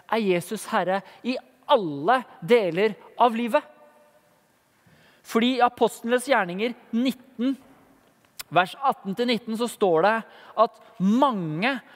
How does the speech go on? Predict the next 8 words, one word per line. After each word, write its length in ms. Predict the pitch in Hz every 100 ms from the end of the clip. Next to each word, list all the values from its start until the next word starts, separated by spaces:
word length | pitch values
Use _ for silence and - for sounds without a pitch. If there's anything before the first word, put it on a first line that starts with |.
| -
av 220 | 202 202 151
dem 300 | 208 254 233 - -
som 220 | - 226 185
var 260 | 190 240 226 - 156
blitt 400 | 196 240 - - _ -
troende, 640 | - 247 240 165 156 262 - - _ _ _ _ _ _ _ _ _ _ _ _ _ _ _ _ _
de 140 | 196
var 400 | 165 190 254 320